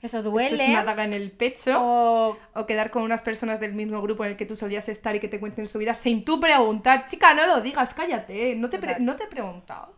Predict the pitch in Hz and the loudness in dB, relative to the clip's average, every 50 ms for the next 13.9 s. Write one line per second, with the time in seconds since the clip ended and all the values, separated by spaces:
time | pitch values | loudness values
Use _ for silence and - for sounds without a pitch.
0 | _ _ - 262 240 233 233 233 226 226 220 214 208 202 196 220 240 220 262 277 | _ _ -2 0 0 2 4 4 6 6 6 4 4 2 0 -2 -4 -4 -4 -4
1 | 277 277 285 269 262 269 277 277 - 247 262 240 269 269 262 240 214 208 226 262 | -4 -4 -4 -4 -4 -4 -6 -6 -4 -4 -4 -4 -2 -2 -2 -2 0 2 2 2
2 | - 247 214 208 214 247 254 277 392 - 571 508 - 220 254 269 254 247 233 233 | 2 0 -4 -2 0 2 2 2 2 0 -2 -6 -8 -6 -4 -2 2 2 4 6
3 | 226 247 302 392 403 247 220 - 233 233 277 277 - 220 196 247 226 220 214 214 | 6 8 8 8 6 6 2 0 0 0 2 2 2 2 0 2 2 2 2 0
4 | 214 214 240 233 202 196 214 226 233 226 220 220 220 233 285 - 202 - - - | -2 -2 -4 -4 -2 0 2 2 2 2 0 0 -2 -2 -2 -2 -4 -8 -12 -18
5 | - - - - - - - - 233 233 294 339 339 370 427 453 - 277 254 254 | -20 -20 -20 -20 -20 -14 -8 -2 0 0 2 2 0 -2 -4 -2 -2 -2 -2 -2
6 | 277 285 262 339 - - - - - 233 233 233 240 240 247 233 240 262 233 233 | -4 -6 -8 -8 -10 -12 -14 -8 -4 -2 -2 -2 -2 -4 -4 -6 -6 -6 -4 -4
7 | 202 190 - - 190 185 185 - - 190 180 190 190 190 190 190 196 190 185 180 | -4 -4 -6 -10 -12 -12 -12 -14 -14 -12 -10 -8 -6 -4 -4 -4 -4 -4 -6 -6
8 | 185 - - - 208 208 202 202 196 196 196 196 196 196 214 202 196 208 - 262 | -8 -8 -8 -8 -6 -6 -4 -4 -4 -4 -6 -6 -8 -8 -8 -8 -8 -8 -6 -8
9 | 247 254 - 254 - 226 220 214 208 214 208 208 208 208 - - 214 208 202 - | -8 -8 -8 -12 -10 -8 -8 -8 -8 -8 -8 -8 -10 -12 -14 -14 -14 -14 -14 -14
10 | - 202 196 190 190 185 185 185 190 190 - - 190 185 190 185 - 196 196 196 | -16 -14 -14 -12 -12 -12 -12 -12 -14 -14 -16 -18 -18 -18 -18 -18 -18 -16 -16 -12
11 | 190 190 185 185 196 190 190 190 190 - 202 190 185 190 202 185 185 - 202 196 | -10 -10 -10 -10 -12 -14 -14 -14 -16 -14 -12 -12 -12 -12 -12 -14 -14 -14 -14 -14
12 | 190 190 196 180 180 185 185 185 185 185 - - 196 185 196 185 180 180 180 180 | -14 -12 -12 -12 -10 -10 -8 -8 -10 -10 -12 -16 -20 -18 -16 -14 -14 -14 -14 -16
13 | - - _ - - - - 196 196 185 185 180 - - 185 202 - - | -18 -20 _ -20 -20 -20 -14 -10 -10 -10 -10 -10 -14 -16 -16 -14 -14 -14